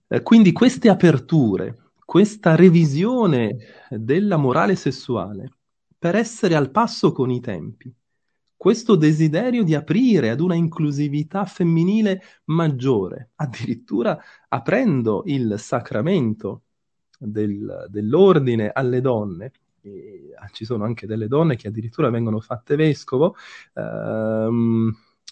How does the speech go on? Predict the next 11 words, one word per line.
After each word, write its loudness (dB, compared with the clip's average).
ci -6
sono -2
persone -2
omosessuali 0
che -6
poi 0
vengono -4
pubblicamente -2
tali, 2
che -4
vengono, 0